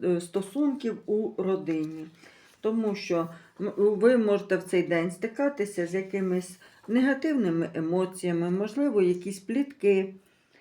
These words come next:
Можливо, ви взагалі будете так відчувати себе, що вам захочеться поплакати, десь якісь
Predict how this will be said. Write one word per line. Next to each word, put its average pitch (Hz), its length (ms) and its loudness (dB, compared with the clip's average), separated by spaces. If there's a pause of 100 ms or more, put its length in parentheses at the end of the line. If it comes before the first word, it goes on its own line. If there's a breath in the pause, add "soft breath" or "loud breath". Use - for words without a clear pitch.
(240 soft breath)
Можливо, 240 540 0
ви 226 300 4
взагалі 208 760 0
будете 190 480 0
так 180 340 -2
відчувати 233 600 -2
себе, 208 340 -2
що 196 180 -6
вам 170 220 -2
захочеться 170 580 -6
поплакати, 226 1000 -2
десь 165 320 -2
якісь 170 360 -8